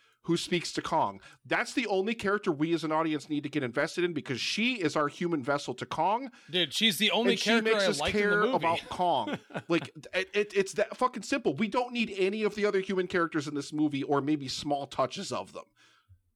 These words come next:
Speaker 2: But I'll say this real quick. The movie is, I think, the shortest out of all of them.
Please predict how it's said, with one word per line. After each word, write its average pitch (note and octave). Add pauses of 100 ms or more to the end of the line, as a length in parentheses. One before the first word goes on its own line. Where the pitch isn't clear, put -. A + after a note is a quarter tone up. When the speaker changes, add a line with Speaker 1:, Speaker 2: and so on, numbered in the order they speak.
(120)
Speaker 2:
But E3
I'll E3
say A3+
this G3+
real E3
quick. A2 (1200)
The F3
movie B3 (140)
is, E3
I D3
think, G3
the C#3+
shortest D#3
out C#3
of A#2
all A#2
of E3+
them. A#3+